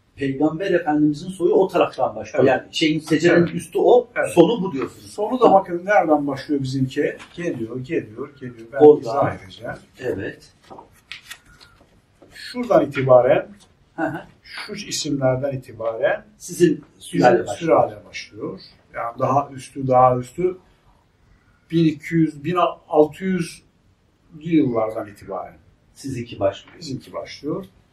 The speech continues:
Speaker 1: Yani
Speaker 2: Ee,
Speaker 1: birisi kalksa kötü niyetle şuraya buraya ekleme yapsa benim
Speaker 2: yapanlar
Speaker 1: sülalemde
Speaker 2: da,
Speaker 1: bunu
Speaker 2: yapanlar da oluyor.
Speaker 1: Oldu mu?
Speaker 2: Oluyor, ol-, olmuşlar.
Speaker 1: Çünkü
Speaker 2: Nitekim
Speaker 1: bu
Speaker 2: bana
Speaker 1: resmen
Speaker 2: Zeynel Bey de gösterdi.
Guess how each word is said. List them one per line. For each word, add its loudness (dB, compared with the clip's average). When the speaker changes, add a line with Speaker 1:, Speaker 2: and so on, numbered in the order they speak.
Speaker 1:
Yani 2
Speaker 2:
Ee, 0
Speaker 1:
birisi 2
kalksa -2
kötü -10
niyetle -6
şuraya -4
buraya -4
ekleme -6
yapsa -6
benim -8
Speaker 2:
yapanlar 2
Speaker 1:
sülalemde 2
Speaker 2:
da, -12
Speaker 1:
bunu -6
Speaker 2:
yapanlar 2
da -2
oluyor. -2
Speaker 1:
Oldu 8
mu? 0
Speaker 2:
Oluyor, -4
ol-, -4
olmuşlar. -10
Speaker 1:
Çünkü -10
Speaker 2:
Nitekim 0
Speaker 1:
bu -12
Speaker 2:
bana 6
Speaker 1:
resmen 4
Speaker 2:
Zeynel 6
Bey 4
de 6
gösterdi. 2